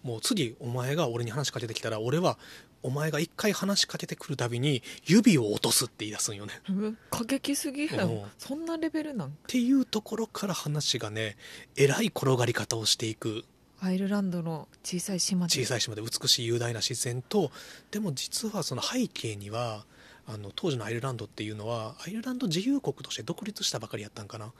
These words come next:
Speaker 2: うん。
Speaker 1: あの、内戦が実は続いてて、島の外では。
Speaker 2: うん。
Speaker 1: だから島から本土が見えるんやけど、そんなに離れてなくてね。本土では時たま銃声やら爆発音が聞こえてくるみたいな。
Speaker 2: あ、
Speaker 1: だから社会全体がすごい不穏な空気には包まれてるのよ。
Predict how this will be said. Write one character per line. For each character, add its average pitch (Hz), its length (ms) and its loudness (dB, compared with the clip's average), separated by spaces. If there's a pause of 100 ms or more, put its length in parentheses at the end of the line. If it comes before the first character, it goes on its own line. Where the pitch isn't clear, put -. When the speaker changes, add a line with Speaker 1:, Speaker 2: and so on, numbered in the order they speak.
(140)
Speaker 2:
う - 20 -6
ん。 208 220 -2
Speaker 1:
あ 120 80 -4
の、 104 100 -8
内 190 280 2
戦 262 240 2
が 170 80 2
実 - 240 -2
は 110 80 -4
続 - 240 -2
い - 40 -4
て 110 100 -6
て、 107 100 -6
島 127 220 4
の 123 100 -2
外 - 220 -6
で 110 100 -4
は。 104 160 -10 (120)
Speaker 2:
う 202 60 4
ん。 196 260 4 (300)
Speaker 1:
だ 165 80 -8
か 131 60 -6
ら 113 80 -4
島 277 260 4
か - 120 -8
ら 101 60 -4
本 247 260 2
土 123 60 4
が 107 100 -4
見 107 120 -6
え 101 60 -4
る 110 80 -4
ん 104 60 -4
や 98 60 -8
け 104 100 -8
ど、 107 160 -6
そ - 120 -6
ん 123 40 -2
な 113 60 -4
に 98 60 -8
離 117 180 -6
れ 113 60 -10
て - 60 -12
な 107 80 -12
く - 100 -18
て - 80 -8
ね。 120 140 -10 (420)
本 220 240 -2
土 214 80 0
で - 80 -4
は 160 80 2
時 - 220 -4
た 123 80 -4
ま 117 120 -2
銃 120 220 0
声 127 160 0
や 104 80 -2
ら 101 80 -6
爆 107 240 -8
発 110 180 -6
音 110 60 -6
が 143 100 0
聞 - 100 -4
こ 107 120 -4
え - 40 -10
て - 80 -10
く - 100 -14
る 104 60 -12
み 101 80 -12
た 107 120 -12
い 104 60 -12
な。 110 120 -16 (200)
Speaker 2:
あ、 190 120 -2 (240)
Speaker 1:
だ 170 100 -6
か 143 100 -10
ら 123 80 -10
社 190 160 2
会 - 200 4
全 127 200 -2
体 123 180 -4
が 120 180 -4 (200)
す - 220 4
ご 285 180 2
い 185 40 6
不 - 220 2
穏 214 100 6
な 226 140 2
空 202 220 -2
気 - 100 -2
に 233 80 4
は 240 80 4
包 - 240 -2
ま 110 80 0
れ - 60 -8
て - 80 -6
る 110 80 -6
の 104 100 -10
よ。 101 120 -12